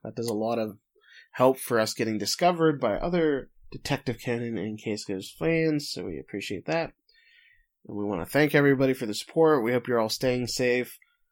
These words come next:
Um, and we'll be back next week with that two-parter. Really excited to go into Cooking Town. Hopefully Guy Fieri will appear. And, uh, we'll see you next time, eh?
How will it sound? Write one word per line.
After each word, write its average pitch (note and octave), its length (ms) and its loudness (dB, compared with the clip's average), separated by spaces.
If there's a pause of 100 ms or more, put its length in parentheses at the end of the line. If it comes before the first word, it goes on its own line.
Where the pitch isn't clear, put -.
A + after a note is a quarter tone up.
(600)
Um, A#2+ 580 -6
and A#2+ 120 -6
we'll B2 140 -6
be B2+ 120 -8
back B2+ 340 2
next - 240 -2
week B2 140 0
with A2+ 100 -6
that G2+ 200 -4
two-parter. C3+ 680 0
Really A#2+ 220 0
excited A2+ 420 -2
to A2 240 -2 (760)
go C3+ 280 6
into A#2+ 640 2
Cooking D#3 360 2
Town. C#3 360 4
Hopefully C3+ 360 0
Guy A#2+ 280 4
Fieri A#2+ 480 2
will A2 160 0
appear. A2 400 0 (640)
And, A2+ 140 -2
uh, A2 320 0
we'll A#2 120 -4
see D3+ 180 2
you D3 60 6
next D#3+ 280 4
time, C#3 280 6
eh? C#3 240 4